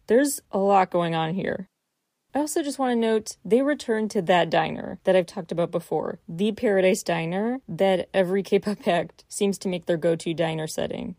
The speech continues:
And I want a rich lore. Someone tell me a fun story about that place being haunted, or that place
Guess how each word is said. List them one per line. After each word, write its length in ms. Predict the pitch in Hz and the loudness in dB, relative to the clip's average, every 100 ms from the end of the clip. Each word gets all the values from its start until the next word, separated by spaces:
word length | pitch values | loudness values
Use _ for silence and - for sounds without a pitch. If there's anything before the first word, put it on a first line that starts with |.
| - | -4
And 140 | 185 | 0
I 80 | 185 | 2
want 300 | 185 226 - | 6 4 4
a 80 | 190 | 2
rich 260 | 180 190 - | 2 0 2
lore. 540 | 196 262 208 160 165 - | 4 6 6 4 0 -4
Someone 340 | - 214 247 | 0 2 2
tell 180 | 240 214 | 2 2
me 140 | 208 | 4
a 60 | 190 | 2
fun 580 | - 190 185 180 180 185 | 2 0 0 -2 -6 -10
story 440 | - - 220 220 208 | -12 -2 2 4 4
about 260 | 190 180 | 2 2
that 120 | 185 | -2
place 260 | - 180 180 | -2 -4 -4
being 240 | - 165 | -6 -6
haunted, 800 | 180 240 240 233 240 214 214 214 208 | -4 -4 -2 0 0 2 0 -2 -2
or 240 | 180 180 | 0 0
that 240 | 175 170 - | 0 -4 -6
place 640 | - 170 160 160 165 - | -4 -2 -2 -4 -8 -8